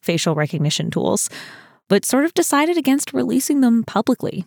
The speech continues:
thinking that maybe it was going too far, maybe it was too radical. Again, not really knowing who might be the customer for that kind of tool. What were their concerns in going further with facial recognition tools?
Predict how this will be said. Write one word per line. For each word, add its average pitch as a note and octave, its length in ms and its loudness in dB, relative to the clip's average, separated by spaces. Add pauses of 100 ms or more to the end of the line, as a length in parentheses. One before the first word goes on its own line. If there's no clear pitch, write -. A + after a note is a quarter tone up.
(120)
thinking F#3+ 260 4
that F#3+ 120 2
maybe F3+ 300 2
it G3 100 0
was - 300 0
going E3+ 320 -2
too E3 180 -4
far, G#3+ 600 2 (420)
maybe E3+ 240 0
it - 80 -4
was - 240 -4
too - 300 -4
radical. A3+ 760 2 (640)
Again, A3+ 260 6
not A#3 200 2
really C4 240 2
knowing A#3 260 2
who - 160 -4
might A#3 140 2
be - 80 -2
the - 80 2
customer - 640 -4 (100)
for E3 140 -2
that D#3 220 0
kind D3+ 200 0
of - 120 -4
tool. - 360 -2 (920)
What C4+ 320 4
were F4+ 240 4
their G#3 320 2
concerns - 840 -4 (200)
in E3+ 180 4
going D3+ 320 2
further D3+ 800 0 (100)
with E3 180 0
facial D3 380 -2
recognition C#3 560 -4
tools? C3+ 480 -2